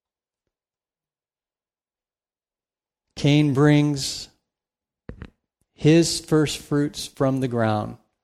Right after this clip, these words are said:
to the Lord as a sacrifice.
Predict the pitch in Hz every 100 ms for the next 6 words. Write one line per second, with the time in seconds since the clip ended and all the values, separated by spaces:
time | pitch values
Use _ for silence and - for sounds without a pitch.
0 | _ - 117 104 95 90 - _ _ _
1 | _ _ _ _ _ _ _ _ _ _
2 | _ _ _ _ _ _ _ _ 120 110
3 | 113 117 98 107 - 101 104 - -